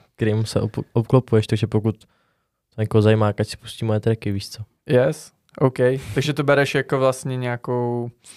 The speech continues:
Speaker 2: nějaký, nějakou jako dokument,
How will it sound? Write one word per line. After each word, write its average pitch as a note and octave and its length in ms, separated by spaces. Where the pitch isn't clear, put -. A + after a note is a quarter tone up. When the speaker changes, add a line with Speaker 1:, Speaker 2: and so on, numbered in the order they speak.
Speaker 2:
nějaký, A#2+ 600
nějakou B2 220
jako A#2 160
dokument, A#2 680